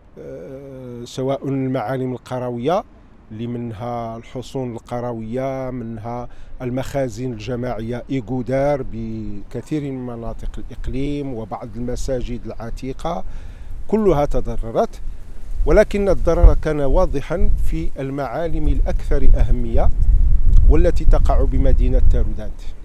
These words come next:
من ضمن هذه المعالم التي ضرر-، تضررت في المدينة نجد عددا من الأحياء العتيقة كدربقة ودرب كسيمة ودرب الجزارة، التي هي أحياء عتيقة ولا تتتز-، لا تزال تتضمن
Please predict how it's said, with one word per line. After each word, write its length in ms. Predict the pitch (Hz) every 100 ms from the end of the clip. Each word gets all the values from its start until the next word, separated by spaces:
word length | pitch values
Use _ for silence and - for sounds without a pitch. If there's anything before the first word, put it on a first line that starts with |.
| - - _ - - _ - -
من 220 | 151 139 139
ضمن 300 | 180 233 143
هذه 220 | 151 127
المعالم 480 | 139 127 147 170 156
التي 280 | 147 139
ضرر-، 380 | - 147 156 151 -
تضررت 500 | 143 131 139 131 127
في 80 | -
المدينة 580 | 120 - - 143 226 - - - - - - -
نجد 340 | 143 143 147 165
عددا 400 | 143 156 160 165
من 240 | 160 151
الأحياء 440 | 147 - - 156 -
العتيقة 560 | - 127 151 220 - 104 - - - - - - - - - - - - - -
كدربقة 720 | 113 131 117 131 - 160 165
ودرب 320 | 143 104 110 -
كسيمة 440 | - 139 143 175
ودرب 340 | 170 151 117 104
الجزارة، 480 | - 98 131 147
التي 460 | 240 208 135 - 117
هي 160 | 120 -
أحياء 280 | - 131 -
عتيقة 480 | 113 120 123 -
ولا 340 | 175 156 127 147
تتتز-، 760 | 139 135 135 - 120 127 131 127
لا 360 | 120 120 131
تزال 600 | 131 135 123 160 170 175 -
تتضمن 760 | 131 139 123 123 123 131 -